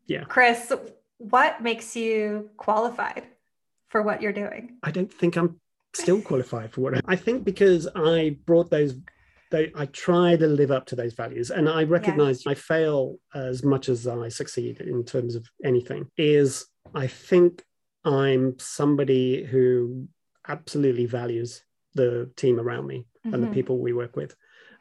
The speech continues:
Speaker 2: Mm-hmm.
Speaker 1: And be that a volunteer or be one of our really high specialists who, who have refined and refined their knowledge. And I, my pleasure comes from not being the person who's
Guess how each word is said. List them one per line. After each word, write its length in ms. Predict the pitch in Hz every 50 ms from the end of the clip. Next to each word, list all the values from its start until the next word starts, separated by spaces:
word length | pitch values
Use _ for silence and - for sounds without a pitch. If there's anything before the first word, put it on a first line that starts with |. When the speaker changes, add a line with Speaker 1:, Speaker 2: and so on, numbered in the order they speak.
| -
Speaker 2:
Mm-hmm. 20 | -
Speaker 1:
And 440 | 135 127 127 127 123 123 127 123 123 - _ _ _ _ _ _ _
be 100 | - 151
that 180 | 143 143 139 131
a 40 | 135
volunteer 720 | 123 127 147 151 143 139 131 - 135 127 127 123 123 123
or 180 | 127 - 131 123
be 220 | 123 131 123 120
one 220 | 120 127 131 123 127
of 120 | 123 117
our 240 | 123 120 120 120 123 123
really 340 | 127 135 131 127 123 120 117
high 380 | 110 - - 139 127 127 120
specialists 720 | 113 - - - 127 113 - - 127 120 117 - - - -
who, 240 | 131 120 117 120 123 - 139
who 260 | 127 123 120 120 -
have 200 | - 135 123 120
refined 720 | 127 127 - - - - 147 139 135 139 135 131 123 120
and 120 | 120 127
refined 600 | 123 123 123 - - 127 127 127 127 120 120 117
their 180 | - 127 120 117
knowledge. 540 | 123 123 123 123 123 123 127 127 - - _ _ _ -
And 400 | 139 135 139 135 135 135 131 - - _ _ _ _ _ _ _ _ _ _
I, 240 | 165 151 160 175 175
my 320 | - 156 156 160 170 180 180
pleasure 420 | 175 - - 156 147 123 131 127
comes 380 | 123 - 139 123 120 123 120 -
from 300 | - 135 135 139 143 151
not 220 | 160 170 - - _ _
being 520 | 151 143 139 135 135 135 131 131 127 123 - _ _ _ _ _ _ _ _ _ -
the 80 | 135
person 600 | - - - 139 139 131 123 - - 135 127 127 127
who's 260 | 107 127 131 123 127